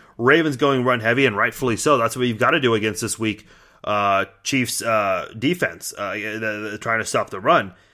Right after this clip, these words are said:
Uh, Chiefs didn't get mu-, get beat much through the air, and I guess that's expected when facing a rookie Q B who relies more on his feet than his arm. Uh, Justin Houston, he did have the forced fumble, uh, sack strip recovery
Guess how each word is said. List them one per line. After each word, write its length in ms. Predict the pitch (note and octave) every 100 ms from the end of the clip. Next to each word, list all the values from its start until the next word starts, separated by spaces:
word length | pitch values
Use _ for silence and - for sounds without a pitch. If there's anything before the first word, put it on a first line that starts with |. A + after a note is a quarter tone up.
| _ _
Uh, 300 | - C3+ C3+
Chiefs 260 | C3+ C#4+ D4
didn't 160 | D4+
get 140 | A3+ G3+
mu-, 380 | G3+ - - D3+
get 220 | D3 G#3
beat 180 | - F#3
much 280 | D#3+ D3+ -
through 220 | E3 F#3
the 180 | E3 D#3
air, 340 | D#3+ D3 C#3
and 160 | D3 E3
I 60 | F3+
guess 200 | A3+ A3
that's 140 | G#3
expected 560 | F3 - - A#3 A3 D#3+
when 140 | D3
facing 380 | D#3 D#3 D#3 D3
a 100 | C3
rookie 320 | B2 D3 C#3+
Q 200 | - C#3
B 380 | C3+ F3+ C#3+ - - _
who 100 | F3
relies 380 | D#3+ D3+ D3 B2+
more 220 | D3 C#3+
on 60 |
his 220 | C3 A2 -
feet 360 | G#3+ F#3+ F3+ - _ _
than 220 | - D#3+ D#3+
his 140 | C3
arm. 380 | D3 A#2 F#2 F2+ - _ - _
Uh, 240 | - C#3 D3+
Justin 300 | D3 G#3 F3+
Houston, 360 | F#3+ F3+ G3
he 120 | E3+ F3+
did 180 | F#3
have 260 | D#3+ E3 E3
the 120 | D#3
forced 500 | B2+ E3 D#3+ - -
fumble, 560 | - D#3+ D#3+ D#3+ D#3+ D3+
uh, 560 | C3+ C3 B2 A#2 A2+ F#2+
sack 280 | - D#3
strip 180 | - D#3
recovery 600 | - D#3 D#3 D3+ C#3+ A#2+